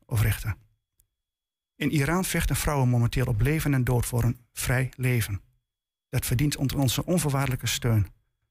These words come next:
Laten we hen tenminste steunen door ook hier bij ons een duidelijk statement te maken. Dames en heren, politici, knip je haar af, mooi. Maar beter nog, spreek je uit. Geen hoofddoekpolitie. Niet in Iran en zeker niet bij ons.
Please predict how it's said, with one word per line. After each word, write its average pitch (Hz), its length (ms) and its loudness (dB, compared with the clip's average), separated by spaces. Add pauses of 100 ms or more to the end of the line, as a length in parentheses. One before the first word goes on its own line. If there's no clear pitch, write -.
(120)
Laten 135 200 0
we 113 60 4
hen 147 140 2
tenminste 143 300 0
steunen 190 540 0
door 131 160 0
ook 156 160 -4
hier 160 200 2
bij 131 160 0
ons 190 300 -2
een 123 180 2
duidelijk 185 320 -2
statement 165 360 -2
te - 80 -4
maken. 123 420 -2 (640)
Dames 143 300 0
en 151 60 2
heren, 127 360 2 (100)
politici, 127 600 -2 (600)
knip 156 220 -2
je 151 80 0
haar 147 240 0
af, 120 220 -4
mooi. 127 400 0 (720)
Maar 127 160 0
beter 143 280 0
nog, 135 280 0
spreek 139 260 -4
je - 100 -12
uit. 127 300 -2 (640)
Geen 143 280 0
hoofddoekpolitie. 123 800 -4 (240)
Niet 139 160 -2
in 131 120 2
Iran 127 480 0 (140)
en 113 140 0
zeker 123 280 0
niet 123 120 0
bij 110 120 0
ons. 110 340 0